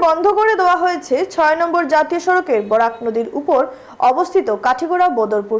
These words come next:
সংযোগকারী সেতুটি। এতে অসংখ্য মানুষ এদিন কাঠিগড়া ফেরিঘাট দিয়ে বদরপুর গেছেন, আর ফেরার পথেও সেই নদীপথেই ফিরে আসেন। এদিকে মঙ্গলবার এনএইচডিএসএল এর একটি নোটিফিকেশন জারি হয়েছে।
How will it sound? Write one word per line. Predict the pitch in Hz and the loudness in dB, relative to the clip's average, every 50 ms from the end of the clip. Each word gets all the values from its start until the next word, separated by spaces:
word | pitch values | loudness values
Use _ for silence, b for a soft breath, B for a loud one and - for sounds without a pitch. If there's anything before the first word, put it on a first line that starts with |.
| 220 - | -4 -4
সংযোগকারী | 233 208 214 202 214 208 - - 175 - 254 285 | -4 -4 -4 -6 -8 -6 -4 -2 -2 -2 -2 -4
সেতুটি। | - - 226 - - 180 - - - - B B B B B B B B | -6 -8 -8 -8 -10 -12 -14 -16 -18 -18 B B B B B B B B
এতে | 302 302 - 339 330 - | 0 0 0 0 0 2
অসংখ্য | 220 254 247 - 349 370 359 - 403 381 381 | 2 2 2 0 -4 -6 -4 -2 0 0 0
মানুষ | 381 339 269 - - - - | 0 0 -2 -4 -4 -4 -4
এদিন | 240 247 247 262 269 269 | -4 -2 -2 -4 -4 -2
কাঠিগড়া | 285 262 262 269 330 311 349 349 320 294 330 330 | -2 -2 0 -2 -2 -2 0 0 2 2 0 -2
ফেরিঘাট | - 269 254 320 311 302 339 311 269 254 | -2 -4 -4 -2 0 2 0 0 0 -2
দিয়ে | 269 - - - - B B B B B B | -6 -6 -6 -6 -10 B B B B B B
বদরপুর | 247 277 277 247 262 254 226 233 220 208 | 2 2 2 2 2 0 0 0 -2 0
গেছেন, | 196 196 185 185 - - 180 - - - - _ _ - | 0 -2 -4 -4 -6 -10 -12 -12 -14 -18 -20 _ _ -2
আর | 208 220 214 208 208 - | 0 0 0 0 -2 -2
ফেরার | - 220 214 214 208 214 214 | -2 0 2 2 0 0 0
পথেও | - 302 330 320 339 285 - 285 370 B B B B B | 0 -2 0 0 0 0 0 0 -2 B B B B B
সেই | - - - 359 370 359 | -8 -2 0 2 2 2
নদীপথেই | 330 294 277 262 302 294 370 370 370 370 262 262 359 381 | 2 2 2 2 0 -2 -2 -2 -2 -2 -2 0 -2 -2
ফিরে | - 247 208 196 196 180 | -2 -2 -2 0 0 0
আসেন। | 180 190 - - - - - - _ _ b b b b b b | 0 -2 -6 -10 -12 -12 -14 -20 _ _ b b b b b b
এদিকে | 262 277 302 381 349 370 370 381 392 359 | 2 2 2 2 2 2 2 2 2 2
মঙ্গলবার | 311 277 277 285 311 330 320 349 330 277 302 339 - - - - | 2 2 2 2 2 0 2 2 2 2 0 -2 -6 -10 -8 -4
এনএইচডিএসএল | 240 240 233 240 240 220 220 214 254 247 226 214 214 - 208 202 220 | -4 -2 -2 -2 -4 -6 -8 -8 -4 -2 -2 -2 0 -2 -4 -2 -2
এর | 262 311 294 - - - 220 | -2 -4 -4 -6 -8 -8 -8
একটি | 220 - - 226 | -8 -8 -8 -8
নোটিফিকেশন | 220 220 240 269 277 349 320 359 330 370 359 - 381 381 359 320 | -4 -4 -4 -4 -4 -4 -4 -4 -4 -4 -4 -2 -2 -4 -2 0
জারি | 220 202 175 190 196 | 0 0 0 -2 -4
হয়েছে। | 196 - - - - - 185 | -4 -4 -6 -6 -8 -12 -14